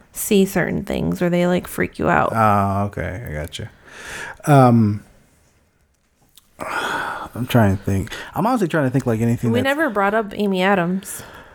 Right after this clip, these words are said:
Speaker 2: That's for a fucking reason. Like, her character
Speaker 1: She had no purpose.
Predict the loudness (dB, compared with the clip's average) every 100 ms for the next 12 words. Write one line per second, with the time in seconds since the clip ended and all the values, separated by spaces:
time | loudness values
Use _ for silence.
0 | -20 _ _ _ -16 -6 0 0 0 0
1 | 0 0 -2 -2 0 2 2 2 2 2
2 | 0 -2 -2 0 2 0 -2 -8 -12 -14
3 | _ -12 -12 -12 _ _ _ -20 _ -10
4 | -2 -2 0 0 0 0 -2 0 2 2
5 | 2 0 0 2 0 2 0 0 0 2
6 | 0 -4 -12